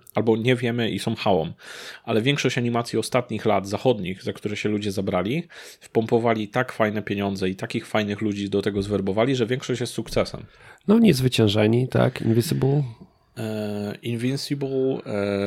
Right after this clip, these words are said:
Speaker 2: Co tam jeszcze
Speaker 1: e,
Speaker 2: jest?
Speaker 1: Vox Machina, e, no masz Castlevanię.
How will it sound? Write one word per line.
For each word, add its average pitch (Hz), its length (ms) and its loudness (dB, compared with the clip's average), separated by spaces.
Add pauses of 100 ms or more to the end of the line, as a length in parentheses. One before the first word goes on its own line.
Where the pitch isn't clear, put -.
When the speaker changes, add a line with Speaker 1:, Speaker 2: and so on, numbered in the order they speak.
(100)
Speaker 2:
Co 98 60 -2
tam - 100 -6
jeszcze 110 140 -4
Speaker 1:
e, - 20 -2
Speaker 2:
jest? 104 120 -2
Speaker 1:
Vox 117 260 2
Machina, 131 680 -2 (640)
e, 98 760 -4
no 117 100 -4
masz 113 200 -2
Castlevanię. 113 760 0